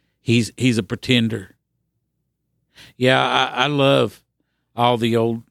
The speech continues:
apostles in the Bible. I love all the old characters in the Bible and the stories.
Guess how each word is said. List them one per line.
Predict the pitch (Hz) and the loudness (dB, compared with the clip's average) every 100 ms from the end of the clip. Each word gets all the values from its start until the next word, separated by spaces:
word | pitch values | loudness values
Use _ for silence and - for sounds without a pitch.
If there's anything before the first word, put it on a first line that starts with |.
| _ - | _ -16
apostles | 107 127 120 - 113 107 | -4 0 0 -2 -8 -6
in | |
the | 113 | -6
Bible. | 110 120 117 110 107 | -2 0 0 -2 -6
I | 117 | -2
love | 123 123 | 0 0
all | 123 123 | 0 0
the | 120 | 0
old | 120 - | -2 -4
characters | 123 120 - 117 113 | -4 -4 -6 -10 -8
in | |
the | 113 | -6
Bible | 117 120 117 | -4 -2 -2
and | 110 | -4
the | 101 | -6
stories. | - 123 120 113 101 | -8 -6 -4 -4 -8